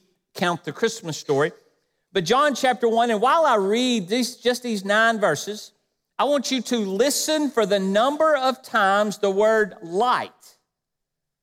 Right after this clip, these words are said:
is mentioned by John, the apostle who wrote this. John chapter one, beginning in verse one, and remember, we'll get to Matthew two here in just a second.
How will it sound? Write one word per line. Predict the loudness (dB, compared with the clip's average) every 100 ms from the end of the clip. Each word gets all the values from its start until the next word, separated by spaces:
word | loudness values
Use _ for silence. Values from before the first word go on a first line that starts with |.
| _ -4
is | -2 -2
mentioned | -2 -2 -2 -6 -10 -10 -20 _ _ _ _
by | -4 -4
John, | -4 -2 -2 -2 -8 -18 _ _ _ _ _ _ _ -4
the | -4
apostle | -2 -4 -4 -6 -10 -14 -16 _
who | -6 -2
wrote | -2 -2 -6
this. | -14 -14 -18 _ _ _ _ _ _ _ _ _ _ _ _ _
John | 0 0 0
chapter | 0 -2 0 -2
one, | 0 0 -2
beginning | -2 0 0 -2
in |
verse | 0 0 -2 -4
one, | -2 0 -2 -12 _ _ _ _ _
and | -8 -4
remember, | -2 -2 -4
we'll | -4
get | -4 -4
to |
Matthew | -4 -4 -6
two | -6 -4 -4
here | -6
in | -6
just | -6 -6 -8
a |
second. | -6 -6 -6